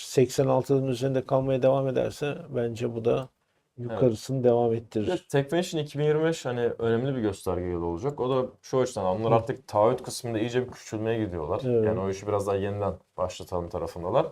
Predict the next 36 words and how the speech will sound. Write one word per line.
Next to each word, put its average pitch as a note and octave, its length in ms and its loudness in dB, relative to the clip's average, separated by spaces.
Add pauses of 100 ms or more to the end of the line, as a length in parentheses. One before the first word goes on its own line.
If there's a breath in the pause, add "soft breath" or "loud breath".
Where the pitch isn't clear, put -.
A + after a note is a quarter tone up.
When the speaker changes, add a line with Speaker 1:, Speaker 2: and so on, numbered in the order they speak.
(680)
Speaker 2:
Yani A2 120 6
orayı C#3+ 380 8
kontrol C3 360 6
altına C#3 260 6
alırsalar D#3 580 4
iki B2 260 -6
bin C#3 120 0
yirmi C3 320 -2
üç D3 160 -4
yirmi B2 180 -2
dörtte B2 260 0
oradan C#3+ 260 2
çok B2+ 220 2
ciddi C3+ 240 -2
kayıpları A#2+ 460 4
vardı. G#2+ 360 4 (220)
Speaker 1:
Evet, A#2+ 240 0 (180)
Speaker 2:
O D3 120 8
Speaker 1:
o - 20 12
Speaker 2:
açıdan E3 400 8
Speaker 1:
bitiyor. F3+ 160 6
Speaker 2:
bir - 40 -2
olumlu D3+ 340 6
bir D3 60 0
düzelme D#3 420 4 (360)
olabilir. C#3+ 480 4 (280)
Bir F#3+ 100 2
de G3 120 8
hani F3 220 2
gübre D3+ 320 4
tarafında G#2 680 4 (300)
işler A2 340 -2
çok G#2+ 180 -4
iyi C3 60 0
Speaker 1:
Evet. A#2 100 -2
Speaker 2:
gitmedi. G#2+ 360 -4